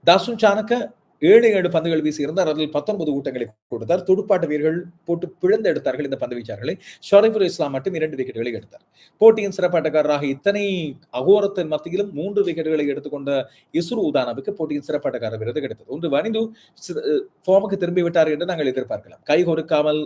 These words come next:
சிக்கலில் வந்து கொண்டவர், அதுபோல இந்த சமீட்சை மூலமாக சிக்கலில் மாட்டிக்கொண்ட அவருக்கு இப்போது ஒரு வரவேற்பு கிடைத்திருக்கிறது இந்த துடுப்பாட்டத்தின் மூலமாக. ஆனால் இது அவரை முழுமையான ஃபார்முக்கு கொண்டு வரக்கூடியதாக எங்களுக்கு அடையாளம் காட்டுகிறதா அந்த விடயம் ஒன்று வருகிறது. அதுபோல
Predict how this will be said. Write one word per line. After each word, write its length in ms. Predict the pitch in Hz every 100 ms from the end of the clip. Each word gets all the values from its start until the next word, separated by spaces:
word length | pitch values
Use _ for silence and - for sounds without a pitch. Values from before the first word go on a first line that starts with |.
| -
சிக்கலில் 420 | - 151 147 143
வந்து 220 | 143 139
கொண்டவர், 400 | 139 139 143 151 - _ _
அதுபோல 300 | 131 147 147 143 139 -
இந்த 260 | 147 143 139 131 123
சமீட்சை 440 | - 165 180 180 165
மூலமாக 380 | 156 151 147 143
சிக்கலில் 420 | 147 156 151 139
மாட்டிக்கொண்ட 400 | 135 143 131 123
அவருக்கு 380 | 123 170 202 220 - _ _
இப்போது 320 | 180 175 202 226 196 190 -
ஒரு 180 | 170 175 170 160
வரவேற்பு 520 | 147 165 190 190 170 156
கிடைத்திருக்கிறது 500 | 151 151 143 151 151
இந்த 140 | 135
துடுப்பாட்டத்தின் 600 | 143 143 170 160 147 127
மூலமாக. 340 | 117 110 95 104 196 - - _
ஆனால் 220 | 151 165 156
இது 160 | 202 262 -
அவரை 260 | 151 160 156
முழுமையான 440 | 143 175 196 202
ஃபார்முக்கு 460 | 202 160 175 214 208
கொண்டு 200 | 185 170
வரக்கூடியதாக 400 | 160 160 156 156 160
எங்களுக்கு 380 | 156 151 151 127
அடையாளம் 340 | 151 175 170
காட்டுகிறதா 440 | 160 139 139 131 127
அந்த 160 | 120
விடயம் 280 | 110 135 156
ஒன்று 160 | 139 110
வருகிறது. 380 | 104 110 143
அதுபோல 300 | 208 190 175